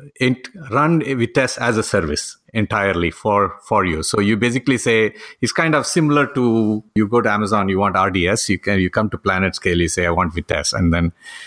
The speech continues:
you push a button and then it brings up a Vitess cluster for you, and then you start using it,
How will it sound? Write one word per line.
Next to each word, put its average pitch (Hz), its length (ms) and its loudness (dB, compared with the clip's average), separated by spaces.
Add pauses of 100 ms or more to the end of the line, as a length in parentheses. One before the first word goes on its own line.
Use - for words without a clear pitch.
(180)
you 90 160 0
push - 240 0
a 110 40 0
button 98 380 0
and 85 220 -2
then 92 180 0
it 85 220 -4
brings 104 200 2
up 104 160 0
a 98 40 2
Vitess 90 360 -2
cluster 98 300 0
for 85 220 -2
you, 87 180 2
and 85 160 0
then 87 300 0 (420)
you 98 100 2
start 92 300 -2
using 98 300 2
it, 101 200 -2